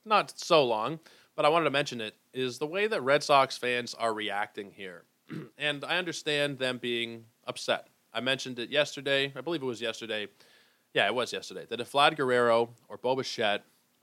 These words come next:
or even, like, Alek Manoah left the Blue Jays, I would be devastated.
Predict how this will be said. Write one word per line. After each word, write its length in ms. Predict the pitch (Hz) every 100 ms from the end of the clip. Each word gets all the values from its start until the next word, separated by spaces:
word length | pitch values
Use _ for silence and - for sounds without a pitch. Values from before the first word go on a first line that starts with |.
| _ _ _ _
or 140 | 117
even, 180 | 151 151
like, 160 | 117 -
Alek 280 | 135 135
Manoah 420 | 120 113 120 101 95
left 220 | 113 113
the 60 | 98
Blue 240 | 113 113
Jays, 460 | 104 92 90 - -
I 140 | 123
would 180 | 127 123
be 320 | 117 110 104 -
devastated. 520 | 107 95 - - 62